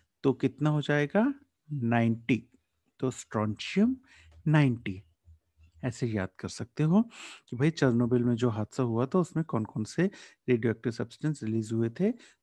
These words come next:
तो आयोडीन वन थर्टी वन, सीजियम वन थर्टी फ़ोर और वन थर्टी सेवन और स्ट्रोंशियम नाइंटी। ठीक, तो ये थे आपके man-made disaster। Man-made disaster माने इंसानी गलतियों की वजह से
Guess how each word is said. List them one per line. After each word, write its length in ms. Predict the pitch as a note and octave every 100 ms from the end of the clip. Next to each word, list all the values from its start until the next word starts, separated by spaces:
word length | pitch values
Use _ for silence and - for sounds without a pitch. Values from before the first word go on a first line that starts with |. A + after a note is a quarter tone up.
| -
तो 180 | E3+ -
आयोडीन 420 | B2 A2+ A#2+ A#2+
वन 160 | A2+ G#2+
थर्टी 280 | A2 - A2+
वन, 260 | B2+ F3+
सीजियम 420 | F#3+ B2+ A2+ B2
वन 180 | A2 A2
थर्टी 260 | G2+ G#2 A2
फ़ोर 300 | - E3 E3+
और 100 | C3
वन 180 | G#2+ G#2
थर्टी 260 | G2+ A2+
सेवन 440 | - D#3+ E3+ G3 G#3 - - _
और 100 | -
स्ट्रोंशियम 680 | D3 - G#2 G2+ G2+ - G3 A#3 -
नाइंटी। 320 | D3+ A2+ - - _ _ _ _ _ -
ठीक, 280 | G3 G#3 _ _ - - -
तो 60 | C#3+
ये 400 | A#2 - D3 F3
थे 200 | - F3+
आपके 320 | D3+ - F#3+
man-made 680 | C#3 A#2+ C3 D#3+ D3+ A#2+ A#2
disaster। 340 | G#2+ G2 -
Man-made 400 | A#2 C#3 D#3+ E3
disaster 340 | D3+ D#3 -
माने 340 | F#3 F#3+ G3 G#3+
इंसानी 580 | D#3 C#3 - C#3 C#3 F#3
गलतियों 600 | D3+ C3 A2+ A#2 D#3 F#3+
की 160 | G3 F#3
वजह 320 | D3 A#2+ B2+
से 280 | - F3+